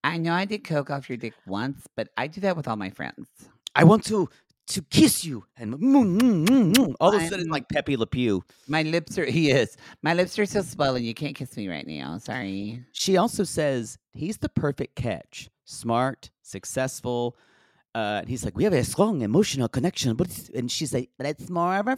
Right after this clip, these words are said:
Speaker 2: friend connection."
Speaker 1: I'm gonna tell
Speaker 2: And
Speaker 1: you
Speaker 2: then
Speaker 1: now, 'cause Sarper has a big dick.
Speaker 2: Oh, yeah, it's huge. And he says, "We already tried to date, but," she said, "it didn't work for me." And, and I wrote,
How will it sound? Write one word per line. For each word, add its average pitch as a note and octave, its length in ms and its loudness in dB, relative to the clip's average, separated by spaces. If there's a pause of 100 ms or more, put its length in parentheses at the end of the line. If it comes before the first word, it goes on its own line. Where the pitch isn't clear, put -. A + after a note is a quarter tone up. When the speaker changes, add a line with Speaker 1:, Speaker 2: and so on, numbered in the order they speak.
(100)
Speaker 2:
friend D3 440 -6
connection." F#2+ 1160 -2
Speaker 1:
I'm F#2 100 -2
gonna A#2 140 -2
tell D3 180 0
Speaker 2:
And C#3+ 100 2
Speaker 1:
you C#3 80 0
Speaker 2:
then C3+ 40 -2 (160)
Speaker 1:
now, A2 340 0
'cause A#2 160 -8
Sarper C3+ 540 0
has B2 280 -6
a E2 100 -8
big F#2+ 640 -2 (140)
dick. - 220 -4
Speaker 2:
Oh, E3+ 80 4
yeah, A#2 160 2
it's - 160 -12
huge. - 320 -6 (320)
And C#3+ 100 -6
he E3 60 -2
says, D#3 240 -6
"We D#3+ 240 0
already G#3 220 0
tried C#3+ 340 -2
to C#3 80 -6
date, G2 360 -4
but," A2 200 -10
she - 200 -10
said, A2 180 -6
"it C#3+ 80 -10
didn't B3 160 -4
work C#4 280 0
for C#3 140 -6
me." F#2 400 -8 (260)
And, D#3 680 -4
and C3+ 100 -6
I D#3 80 -2
wrote, D#3+ 220 -2